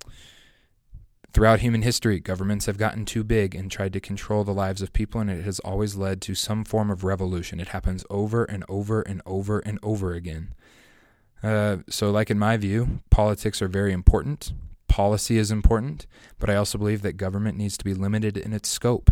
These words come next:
It does not carry the ability to answer all of the questions, uh, that humans have. It cannot solve every problem that humans have, but it does have an important role to play.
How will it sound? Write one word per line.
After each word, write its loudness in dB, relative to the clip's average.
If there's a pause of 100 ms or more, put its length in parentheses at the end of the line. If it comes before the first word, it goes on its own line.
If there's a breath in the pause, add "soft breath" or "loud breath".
(120)
It -6
does 0
not -4
carry -2
the -2
ability -2
to -16
answer -6
all -2
of -2
the -2
questions, -4 (560 loud breath)
uh, 0
that -2
humans -2
have. -4 (100)
It -8
cannot -4
solve 2
every 0
problem 2
that -6
humans -4
have, -8 (1300 loud breath)
but 2
it 0
does 0
have 0
an 0
important 0
role 2
to -8
play. -2